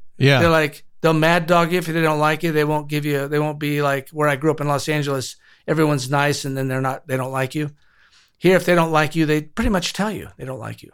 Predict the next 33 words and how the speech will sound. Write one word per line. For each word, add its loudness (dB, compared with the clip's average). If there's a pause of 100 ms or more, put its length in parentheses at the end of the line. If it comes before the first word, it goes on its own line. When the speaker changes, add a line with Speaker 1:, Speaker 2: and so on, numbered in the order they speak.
(240)
Speaker 2:
In 0
fact, 2
a 2
lot 6
of 2
times 2
they'll 2
actually 2
say 0
it, -10
which -2
is 0
okay. 0
I 0
mean, -2
I'm 0
good 0
with -6
that. -4
Then -6
you 0
know 2
who 0
your -2
friends -4
are. -8 (520)
But 0
I 0
just -6
fell 4
in 0
love 2
with -8